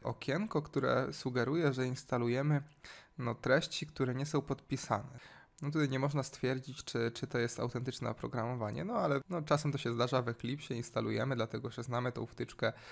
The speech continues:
klikamy Install Anyway i po prostu czekamy na dalszy rozwój wydarzeń. Zwracam uwagę, że na prawo na dole nam się pojawiło taki pasek postępu Installing Software, no i mamy procentowy zapis, jak ta instalacja postępuje. No oczywiście,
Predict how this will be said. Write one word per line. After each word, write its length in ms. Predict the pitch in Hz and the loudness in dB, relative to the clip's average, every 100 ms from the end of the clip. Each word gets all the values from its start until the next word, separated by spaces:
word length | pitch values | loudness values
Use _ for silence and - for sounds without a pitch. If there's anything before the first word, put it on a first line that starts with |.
| - - | -18 -8
klikamy 460 | 147 131 147 151 | -4 0 2 2
Install 320 | 143 151 127 | 0 0 0
Anyway 540 | 123 123 123 123 120 117 | 0 0 -2 -2 -2 -4
i 200 | - 170 | -2 -2
po 100 | 123 | -2
prostu 320 | 127 120 127 | -2 -4 -6
czekamy 360 | - - 127 117 | -8 -8 -6 -4
na 80 | |
dalszy 340 | 113 113 120 131 | -4 -4 -4 -4
rozwój 380 | 123 123 110 120 | -4 -4 -6 -4
wydarzeń. 560 | 123 117 110 127 143 - - | 0 0 0 -4 -8 -10 -8
Zwracam 400 | - 151 156 135 | 0 0 2 0
uwagę, 360 | 123 143 147 | 2 2 2
że 80 | 135 | 0
na 120 | 120 | -2
prawo 360 | 117 - 165 160 | -2 0 2 2
na 120 | 127 | 0
dole 340 | 107 120 165 139 | 0 2 2 2
nam 160 | 120 | 0
się 140 | - 120 | -2 -4
pojawiło 400 | 127 123 147 135 | -4 0 2 0
taki 260 | 135 - | -4 -10
pasek 380 | - 147 - 131 | -4 -2 -2 -4
postępu 580 | - 123 - 160 185 151 | -6 -8 0 2 2 -2
Installing 600 | 135 131 - 151 160 - | -4 -4 0 2 2 -2
Software, 800 | - 139 151 - 147 135 160 190 - - - - - | 0 0 0 -6 -8 -2 -2 -2 -10 -18 -20 -16 -6
no 140 | 139 | -2
i 60 | 156 | 2
mamy 260 | 139 147 | 2 2
procentowy 580 | 147 127 - 123 131 135 | 0 -4 -2 0 0 0
zapis, 320 | 117 - - | -2 -4 -2
jak 160 | 120 120 | -2 0
ta 100 | 113 | -2
instalacja 480 | 113 - 113 - 117 | -4 -4 -6 -6 -8
postępuje. 580 | - - 120 123 117 - - - - - | -10 -10 -10 -8 -12 -14 -18 -20 -20 -12
No 120 | 208 185 | -2 0
oczywiście, 480 | 151 131 143 123 | 0 -2 0 0